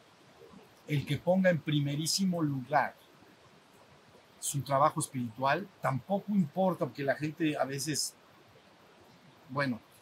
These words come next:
se deprime o dice, "No me está dando tiempo de despertar", o "No me está, no me puedo despertar", o bueno,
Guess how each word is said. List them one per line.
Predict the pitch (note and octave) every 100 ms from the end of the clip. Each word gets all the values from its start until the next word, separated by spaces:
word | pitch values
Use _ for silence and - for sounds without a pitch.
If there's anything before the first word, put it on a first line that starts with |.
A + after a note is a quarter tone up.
| G3+
se | G3+ - C3+
deprime | C3+ - E3 G3 G3 F#3 F3+ F3
o | E3 C#3+
dice, | D#3+ D3 D#3
"No | D#3+
me | F3
está | D#3 E3+
dando | D#3+ D#3+ C#3+ C3+
tiempo | D3 C#3 C#3
de | B2
despertar", | A#2 A#2 - A#2+ A2+ - F3 F3 F#3+
o | F3
"No | C#3 C#3+
me | C3
está, | - C3+ C3 C3+
no | C3+
me | C#3
puedo | A#2 C3+ B2+
despertar", | A#2+ - A#2+ A#2 - E3+ F#3
o | F3 C3+ D#3+
bueno, | G3+ D3